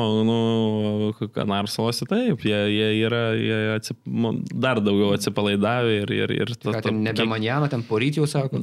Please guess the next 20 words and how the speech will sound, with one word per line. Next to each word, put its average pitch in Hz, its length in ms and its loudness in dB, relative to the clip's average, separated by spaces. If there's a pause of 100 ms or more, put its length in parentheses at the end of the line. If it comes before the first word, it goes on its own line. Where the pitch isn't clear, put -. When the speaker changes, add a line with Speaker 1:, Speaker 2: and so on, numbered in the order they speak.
(140)
Speaker 1:
Ten, 107 240 0
ten 107 240 0 (240)
niekada, 110 560 2
sako. - 460 2 (500)
<laughs> 113 680 2
Ten 143 180 2
kiekvienas, 156 560 0
kas 127 160 0
gyvena 110 400 2
toj 107 240 2
saloj, 110 400 0
pasakytų, 107 560 -2
kad 98 160 -6
ten, 101 180 0 (120)
nu, 185 260 0 (920)
aš 117 260 -6
nežinau, 120 320 2
kaip 107 160 -2
tenais, 107 400 0
e, 95 640 -2